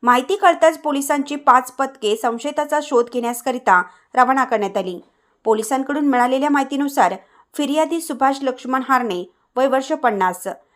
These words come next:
हा बागल चौक, शहापुरी, कोल्हापूर हे व्यापारी आहेत.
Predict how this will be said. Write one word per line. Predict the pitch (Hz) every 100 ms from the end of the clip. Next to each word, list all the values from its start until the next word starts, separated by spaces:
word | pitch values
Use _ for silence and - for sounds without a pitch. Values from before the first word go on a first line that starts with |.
| _ 247
हा | 269
बागल | - 240 233 311
चौक, | 330 302 277 -
शहापुरी, | 302 262 277 302 302
कोल्हापूर | 302 247 247 262 240 196 185 _ _ _ -
हे | 285
व्यापारी | 285 254 285 269
आहेत. | 226 208 196